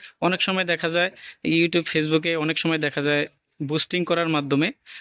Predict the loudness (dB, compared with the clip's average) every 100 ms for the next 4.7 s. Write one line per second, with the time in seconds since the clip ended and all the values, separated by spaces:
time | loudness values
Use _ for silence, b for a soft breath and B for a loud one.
0 | B 0 2 2 0 0 0 0 -2 0
1 | 0 0 -2 0 0 0 0 0 0 0
2 | 0 -2 -4 B B B -4 -2 0 0
3 | -2 -2 -2 0 0 0 -2 -4 -6 -4
4 | -2 -2 -2 -2 -2 0 -2